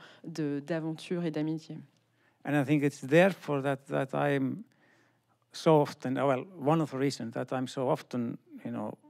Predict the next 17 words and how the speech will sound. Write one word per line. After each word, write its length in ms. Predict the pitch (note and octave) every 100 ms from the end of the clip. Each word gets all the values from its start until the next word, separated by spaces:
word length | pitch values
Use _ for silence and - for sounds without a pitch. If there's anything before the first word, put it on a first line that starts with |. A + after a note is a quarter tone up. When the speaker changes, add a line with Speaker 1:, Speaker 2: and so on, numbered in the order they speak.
| _ _ _ _ _ _ _ _ - _ -
Speaker 2:
writing 640 | B2+ D3 D#3 D3+ C3 C3+ - -
around 440 | C3 C#3+ D3 C3
them. 340 | - A#2+ F2+ F#2+ - _
Speaker 1:
C'est, 200 | - F#3 -
c'est 300 | - F3+ E3
l'une 160 | F#3
des 100 | F#3+
raisons 240 | D#3 F3+ G#3
pour 160 | -
lesquelles 280 | D3+ F3 F3
je, 320 | D3+ D3 D3
je, 100 | D3 D3 - - _ - D#3+
constamment, 380 | D#3+ D#3 D#3 F3+
je 100 | D#3
reviens, 460 | C#3+ D3+ D3+ E3+ F3 _ D3+
euh, 280 | D3 C#3+ D3 C#3+ - E3+ E3 - _ - D#3 C#3 D#3 - -
sur 360 | - D3+ C#3